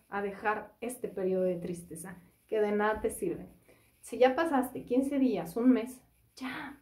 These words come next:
basta, ¿ok? Ahora sí que hagamos como el, el poema de Sabines, que no me lo sé muy bien,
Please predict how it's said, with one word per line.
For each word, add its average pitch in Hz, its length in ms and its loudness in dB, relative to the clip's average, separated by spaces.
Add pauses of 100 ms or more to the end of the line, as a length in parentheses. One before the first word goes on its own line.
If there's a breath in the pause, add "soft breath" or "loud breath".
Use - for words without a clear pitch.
(100)
basta, 254 800 -2
¿ok? 214 240 -6 (580 loud breath)
Ahora 254 180 8
sí 262 160 0
que 285 80 0
hagamos 277 380 2
como 226 340 -2
el, 190 260 0
el 220 120 0
poema 220 320 0
de 254 80 2
Sabines, 254 460 0
que 208 120 -2
no 208 120 0
me 233 100 -2
lo 180 120 0
sé 202 160 -6
muy 202 220 -2
bien, 240 480 2